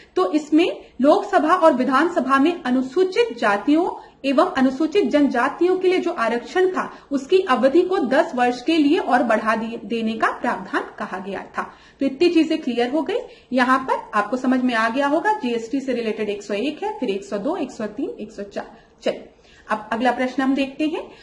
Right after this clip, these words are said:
which constitutional amendment act reduced the voting age from twenty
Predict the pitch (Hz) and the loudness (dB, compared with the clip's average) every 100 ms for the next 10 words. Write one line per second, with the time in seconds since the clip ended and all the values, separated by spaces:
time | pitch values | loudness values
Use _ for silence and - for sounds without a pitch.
0 | - 247 480 - 359 320 330 294 302 302 | -12 2 2 2 2 2 2 0 0 2
1 | 311 262 262 247 262 269 240 311 - - | 0 2 2 4 2 0 -2 -4 -4 -6
2 | 233 247 269 - 330 214 214 - 247 - | -2 2 2 2 2 2 0 -2 -4 -2
3 | 240 359 - 262 226 233 220 | -4 -2 -4 -2 -2 -4 -4